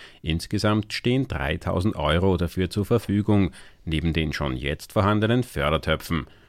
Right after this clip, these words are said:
damit sich in Mariahilf die Stadt von ihrer besten Seite zeigt.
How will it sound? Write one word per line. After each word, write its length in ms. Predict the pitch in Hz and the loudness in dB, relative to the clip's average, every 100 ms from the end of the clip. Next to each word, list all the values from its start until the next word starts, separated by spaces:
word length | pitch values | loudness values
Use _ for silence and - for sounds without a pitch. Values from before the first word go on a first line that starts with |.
| - | -10
damit 300 | 123 117 101 | -2 0 0
sich 200 | - 92 | 0 0
in 120 | 82 | 0
Mariahilf 760 | 76 71 73 67 76 113 120 - - | 0 0 0 -2 0 0 -2 -10 -6
die 100 | 165 | -4
Stadt 400 | - - 76 - - | -2 -2 -2 -4 -10
von 160 | - 104 | -6 -2
ihrer 240 | 104 120 | 2 2
besten 540 | 151 - - - - 73 | 2 -2 -6 -6 -6 -4
Seite 420 | - 67 64 71 | -2 -2 -2 -6
zeigt. 500 | - 65 - - - | -6 -6 -6 -14 -20